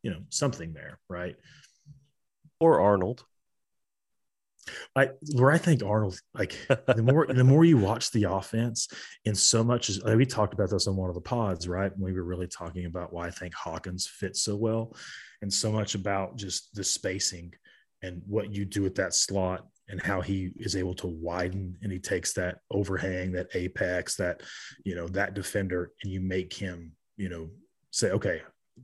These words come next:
Speaker 1: you take him out of the run game." And without an athletic quarterback, without a guy that can just tuck that down, without a Q B in the Q B run game, <sighs> you can't really stress a defense the way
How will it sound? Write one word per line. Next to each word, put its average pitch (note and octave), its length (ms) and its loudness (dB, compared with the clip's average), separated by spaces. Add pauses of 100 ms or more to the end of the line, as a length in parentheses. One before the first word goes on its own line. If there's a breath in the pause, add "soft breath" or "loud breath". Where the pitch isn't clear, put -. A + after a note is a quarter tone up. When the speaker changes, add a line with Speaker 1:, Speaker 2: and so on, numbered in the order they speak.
(140)
Speaker 1:
you G#2 180 -4
take G#2 280 0
him G#2 160 0
out G#2 180 0
of F2+ 100 -6
the F2+ 80 -6
run G2+ 280 -2
game." E2+ 260 -8 (460 loud breath)
And A2 120 -6
without G#2+ 300 -4
an B2 120 0
athletic G#2 420 -2
quarterback, G#2+ 640 -4
without G2+ 180 -2
a G2+ 60 -2
guy F#2+ 180 -6
that F#2 140 -6
can F#2+ 80 -6
just - 180 -8
tuck - 220 -4
that F#2+ 180 0
down, G2 280 -4
without F#2+ 260 -4
a F2+ 60 -12 (320)
Q A#2 200 0
B G#2+ 160 6
in G2+ 80 2
the F#2+ 80 -2
Q G#2 180 -4
B G2 160 2
run F#2+ 280 -2
game, B2 320 -4 (1400 loud breath)
<sighs> - 180 8
you - 100 -2
can't C3+ 220 2
really C3+ 160 4
stress A#2 380 2
a G#2 40 -4
defense F#2+ 580 -4
the G2 140 -6
way F2+ 440 -6